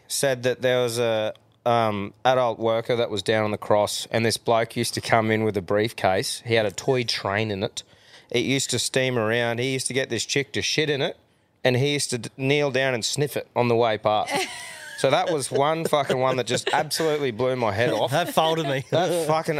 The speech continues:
Speaker 1: I was like, "Wow, I would not have ever guessed that." Um, what was another strange one that we were talking about the other day?
Speaker 3: Oh, there's heaps. Oh,
Speaker 1: There was
Speaker 3: but
Speaker 1: two of 'em, most recent. But, like, pretty much what, 'cause you get these messages, what's some of the fucking craziest, weirdest shit that you've got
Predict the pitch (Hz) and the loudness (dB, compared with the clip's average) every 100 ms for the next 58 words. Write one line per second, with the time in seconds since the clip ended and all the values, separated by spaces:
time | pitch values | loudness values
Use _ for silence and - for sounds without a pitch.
0 | - 147 151 127 139 127 104 104 143 - | 0 0 0 0 -2 -2 0 2 2 0
1 | - 131 139 - 139 143 131 - 127 127 | 0 0 0 0 0 0 -2 -2 -2 -2
2 | 113 120 113 - 113 117 - - 123 120 | 0 0 0 0 0 0 -4 -4 0 2
3 | 113 104 107 143 175 160 135 127 135 131 | 2 0 0 0 0 -2 0 0 0 0
4 | 120 - _ - - 123 113 110 110 92 | -4 -8 _ -14 -2 0 2 2 0 -2
5 | 76 - 120 107 113 101 110 101 98 98 | -4 -10 -6 -4 -2 -4 -2 0 0 0
6 | 98 98 98 117 113 107 101 101 98 95 | 0 0 0 0 0 -2 -4 -6 -6 -4
7 | 120 110 98 - 80 107 113 107 - 104 | -2 -2 -4 -12 -12 -10 -10 -10 -8 0
8 | 151 147 139 147 160 156 120 - - - | 2 2 0 0 0 -2 -4 -8 -20 -4
9 | 135 131 - 123 123 120 - 110 139 156 | 0 2 2 0 0 -4 -4 -2 0 0
10 | 147 - - 180 185 170 151 - 123 147 | -2 -6 0 0 2 0 -2 -2 0 2
11 | 175 - - 160 143 156 160 151 131 98 | 0 -6 -6 -2 0 0 0 0 -2 2
12 | 120 135 131 98 90 101 143 190 196 185 | 0 0 -2 -4 -4 0 0 2 0 0
13 | 175 170 135 131 120 110 107 110 110 110 | -2 -2 -2 0 -2 0 2 2 0 -2
14 | 101 104 101 104 95 - - 90 - 92 | -4 -2 0 0 -2 -4 -4 -4 -6 -8
15 | - 98 90 101 92 | -6 -8 -6 -4 -4